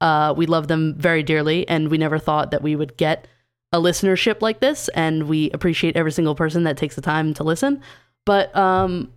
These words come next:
yeah, I'm just, like, sometimes, uh, people will say things,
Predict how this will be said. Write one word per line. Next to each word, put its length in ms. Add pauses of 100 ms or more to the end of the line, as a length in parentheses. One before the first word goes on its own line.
(840)
yeah, 280
I'm 140
just, 340
like, 380 (1600)
sometimes, 800 (1000)
uh, 260
people 360
will 160
say 200
things, 480